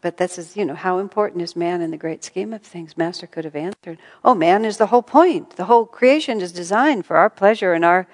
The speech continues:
self-aggrandizement, and we should do everything we can to make our lives enjoyable for us, shouldn't we?" That could have been the answer. No, he says man is important only in that he's made in the image of God. And then later, and therefore, our job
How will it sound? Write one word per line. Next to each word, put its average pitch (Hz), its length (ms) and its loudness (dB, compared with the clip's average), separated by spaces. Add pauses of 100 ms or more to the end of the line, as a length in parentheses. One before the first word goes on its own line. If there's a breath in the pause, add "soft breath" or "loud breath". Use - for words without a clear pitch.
(260 soft breath)
self-aggrandizement, 196 1080 2
and 160 80 -10
we 196 80 -2
should 196 200 -8
do 175 100 0
everything 262 480 2
we 262 120 2
can 208 500 2 (340 soft breath)
to 185 80 -6
make 220 240 4
our 220 220 6
lives 208 400 2
enjoyable 185 560 2
for - 200 2
us, 151 240 2
shouldn't 170 300 -8
we?" - 220 -14 (360)
That 214 140 -8
could 226 140 0
have 208 80 -10
been 220 160 -4
the 208 100 -8
answer. 208 480 -12 (640)
No, 302 180 0
he 262 140 -4
says 185 320 -4
man 190 240 0
is 208 160 -8
important 180 500 -8
only 180 280 -4
in 185 120 -8
that 185 100 -10
he's 185 160 -12
made 160 220 -8
in 170 80 -10
the 165 140 -8
image 160 240 -10
of 160 160 -20
God. 156 320 -20 (840)
And 151 160 -8
then 147 180 -6
later, 160 440 -8 (200)
and 170 140 -10
therefore, 170 600 -6 (920)
our 160 160 -4
job 160 520 -8